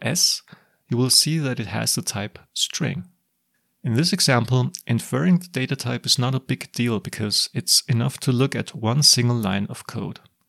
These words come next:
But when TypeScript compiles your code, it performs a complete analysis that can figure out the data types for much more complicated cases. Now that TypeScript knows that your variable is a string, it makes sure that you only do things with it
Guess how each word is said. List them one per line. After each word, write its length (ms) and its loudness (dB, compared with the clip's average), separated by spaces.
But 200 0
when 200 2
TypeScript 680 -2
compiles 600 -2
your 160 -2
code, 400 -4
it 200 -4
performs 520 0
a 40 -4
complete 420 -2
analysis 680 2
that 260 -8
can 160 -4
figure 320 0
out 260 -6
the 80 -2
data 240 -2
types 380 -4
for 340 -2
much 320 0
more 260 -4
complicated 760 -8
cases. 520 -4
Now 240 2
that 160 0
TypeScript 500 -2
knows 380 0
that 200 -6
your 220 -2
variable 580 0
is 140 -4
a 40 -2
string, 520 0
it 100 0
makes 240 4
sure 280 4
that 220 -2
you 140 -2
only 300 4
do 180 0
things 400 0
with 140 -4
it 180 -6